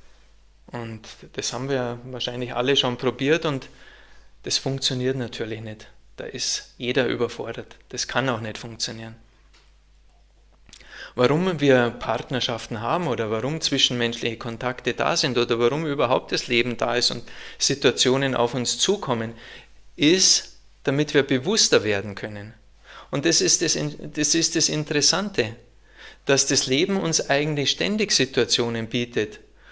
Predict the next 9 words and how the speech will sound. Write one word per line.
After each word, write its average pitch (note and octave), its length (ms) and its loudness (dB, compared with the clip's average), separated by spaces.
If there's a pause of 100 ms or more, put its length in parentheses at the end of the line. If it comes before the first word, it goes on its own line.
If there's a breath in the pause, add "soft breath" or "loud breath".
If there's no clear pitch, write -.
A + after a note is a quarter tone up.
(340 loud breath)
ob's - 360 4
durch D#3+ 200 2
zwischenmenschliche B2+ 720 2
Kontakte A#2+ 580 0
ist A#2+ 360 0
oder C3+ 260 0
durch C#3 180 0
andere B2+ 320 -2
Kontakte, A#2 580 -8